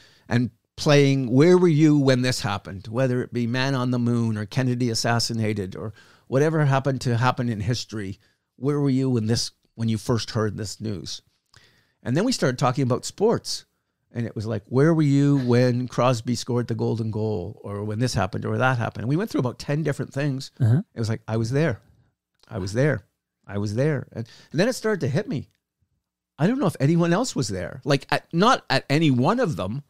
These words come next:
Speaker 1: but at all of them.
Speaker 2: Right.
Speaker 1: And you're thinking, maybe the last forty years of sport,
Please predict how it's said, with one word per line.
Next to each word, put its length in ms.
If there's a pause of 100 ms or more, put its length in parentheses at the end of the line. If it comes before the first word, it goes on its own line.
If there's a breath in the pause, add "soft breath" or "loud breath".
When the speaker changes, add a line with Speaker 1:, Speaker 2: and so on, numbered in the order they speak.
(140)
Speaker 1:
but 140
at 220
all 220
of 140
them. 160
Speaker 2:
Right. 320 (240)
Speaker 1:
And 160
you're 100
thinking, 380
maybe 300
the 120
last 440
forty 340
years 400
of 80
sport, 500